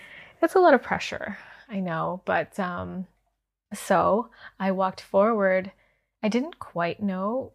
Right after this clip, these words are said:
what she was asking of me, which is part of the problem. I don't think the activity was scaffolded well enough for me, and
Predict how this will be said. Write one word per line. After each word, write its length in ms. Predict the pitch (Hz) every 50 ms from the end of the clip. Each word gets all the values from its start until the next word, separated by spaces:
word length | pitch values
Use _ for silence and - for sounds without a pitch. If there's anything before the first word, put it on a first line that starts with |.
| _ _ 220
what 260 | 220 208 - - _ _ _ _ _ _ _ _ -
she 180 | - - -
was 180 | 196 190 185 202 -
asking 500 | 190 190 190 196 - - 220 214 208 214
of 160 | 220 214 -
me, 480 | 226 226 233 233 247 262 269 277 262 - -
which 220 | - 190 190 - 196
is 140 | 185 180
part 340 | - - - - 196 196 202
of 280 | 240 247 226 214 214 -
the 560 | - 196 190 190 185 180 185 185 185 190 190 190 _ _ _ _ _ _ _ _ _ -
problem. 520 | - - - 185 180 170 - 170 170 165 156
I 140 | 170 175 185
don't 240 | 202 196 190 202 -
think 160 | 214 202 - -
the 500 | 214 202 202 202 190 185 180 180 180 - -
activity 560 | - - - - - 233 202 226 214 202 180
was 160 | 170 156 180
scaffolded 680 | - - - 196 180 190 - - 202 185 185 180 175 185
well 280 | 185 190 180 185 196
enough 240 | 208 202 190 190 190
for 160 | - - 196
me, 240 | 190 185 185 185 185 -
and 480 | - 175 175 175 175 175 170 175 -